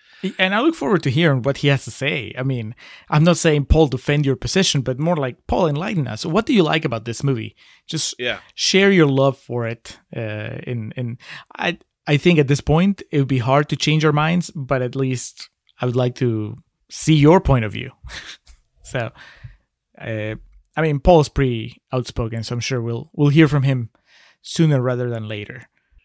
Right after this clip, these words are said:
Speaker 2: Tremendous. Speaking of sooner rather than later, Julio, what's, uh, what's coming up next for the Contrarians?
Speaker 1: Uh, up next, we are moving into the, the final chunk of the Friends Travaganza. Uh,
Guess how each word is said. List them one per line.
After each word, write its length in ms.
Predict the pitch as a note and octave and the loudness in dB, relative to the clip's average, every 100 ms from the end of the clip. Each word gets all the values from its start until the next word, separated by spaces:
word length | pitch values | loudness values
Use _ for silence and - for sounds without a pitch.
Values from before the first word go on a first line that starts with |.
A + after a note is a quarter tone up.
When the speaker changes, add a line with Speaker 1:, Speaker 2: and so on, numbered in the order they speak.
| _ | _
Speaker 2:
Tremendous. 760 | - C3+ C#3+ A#2+ - - - - _ _ _ _ _ | -4 2 2 2 2 0 0 -6 _ _ _ _ _
Speaking 340 | - G2+ F#2+ | -10 -8 -6
of 80 | F#2 | -6
sooner 300 | - G2 F#2+ | -4 -2 2
rather 300 | F#2+ F#2+ F2 | 2 2 0
than 120 | F2 | 0
later, 240 | F#2 F2+ | 0 0
Julio, 580 | D#2+ F2+ F2 E2+ F2 A#2 | 0 0 2 0 -2 -8
what's, 260 | - F2+ - | -10 -8 -2
uh, 260 | F#2+ F2 E2 | 0 0 -2
what's 180 | F#2 - | -6 -6
coming 260 | G2 F2+ | -6 -4
up 120 | F2 | -6
next 340 | F2 F2 E2+ - | -4 -6 -6 -8
for 120 | E2+ | -10
the 80 | - | -12
Contrarians? 840 | F2 D#2+ F2 F2 E2+ E2 E2+ - - - _ _ - - - - | -14 -8 -4 -4 -4 -8 -10 -12 -12 -14 _ _ -20 -20 -20 -6
Speaker 1:
Uh, 220 | C3 C3 - | -4 -4 -4
up 180 | D3+ | -2
next, 500 | E3 F3 E3 - - - | 0 2 0 -2 -8 -6
we 240 | D3 C#3 D3 | -2 2 2
are 100 | C3 | 2
moving 340 | D3 C#3+ C3+ | 2 2 0
into 240 | C3+ C3 B2+ | 0 -2 -2
the, 340 | C3 B2 A#2+ - _ _ _ _ _ _ _ - | -2 -2 -6 -12 _ _ _ _ _ _ _ -6
the 160 | C#3 | -6
final 380 | A#2+ D#3+ F3 E3 | 0 2 4 2
chunk 400 | - - E3+ D3 | 0 0 2 0
of 100 | C3 | -2
the 60 | C3 | -2
Friends 280 | C#3+ C#3 | -2 -2
Travaganza. 760 | - C3 A#2+ A#2+ A#2 - - B2 - | -2 -4 -4 -6 -8 -12 -16 -18 -16
Uh, 500 | D3 A2+ A2 A2 A2+ | -12 -10 -10 -10 -12